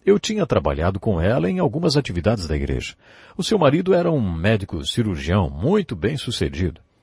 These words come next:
Um dia, ela compartilhou em lágrimas comigo, dizendo: "Estou tão preocupada com meu marido, não acho que ele seja muito espiritual." Respondi a ela que poderíamos orar a esse respeito,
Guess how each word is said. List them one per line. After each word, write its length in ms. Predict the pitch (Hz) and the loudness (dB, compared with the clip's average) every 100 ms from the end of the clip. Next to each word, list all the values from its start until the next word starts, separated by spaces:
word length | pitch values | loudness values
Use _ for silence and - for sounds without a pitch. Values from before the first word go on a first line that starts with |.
| _ _ _ - | _ _ _ 2
Um 140 | 196 | 2
dia, 260 | 123 151 - _ _ | 4 2 0 _ _
ela 160 | - 165 | -2 0
compartilhou 720 | 165 143 120 92 71 90 95 | 0 0 0 0 2 2 2
em 120 | 78 | 0
lágrimas 680 | 64 69 85 78 67 64 - | 0 2 2 2 -4 -8 -4
comigo, 460 | 87 76 69 67 - _ 90 | -4 -2 -4 -8 -14 _ -4
dizendo: 460 | 95 76 64 - _ _ _ - | -2 -2 -4 -8 _ _ _ -6
"Estou 280 | 208 254 160 | -2 0 0
tão 300 | - 214 151 | 0 -2 0
preocupada 760 | 147 135 92 - 180 160 117 | -2 -2 -4 -4 -2 0 -2
com 140 | 113 113 | -4 -2
meu 160 | 104 | 0
marido, 600 | 85 67 131 160 135 127 | 0 -2 -2 -2 -2 -4
não 240 | 151 202 175 | -2 -2 0
acho 320 | 190 156 - | 0 0 -4
que 120 | 170 | -2
ele 120 | 175 | -2
seja 320 | 127 165 127 117 | 0 0 2 0
muito 280 | 135 156 110 | 2 0 -2
espiritual." 500 | - 98 90 76 - _ _ _ _ _ _ 117 | -4 -2 0 -2 -4 _ _ _ _ _ _ 2
Respondi 560 | 135 - 107 78 76 | 2 4 -2 -2 0
a 100 | 69 | 0
ela 340 | 73 80 71 73 | 2 2 0 -4
que 240 | - 92 | -4 -2
poderíamos 520 | 135 143 151 196 196 | 0 2 2 2 2
orar 380 | 233 190 214 165 | 2 2 2 2
a 200 | 76 80 | 0 0
esse 240 | 101 - | 0 0
respeito, 560 | 85 107 - 156 - | 2 2 2 -2 -2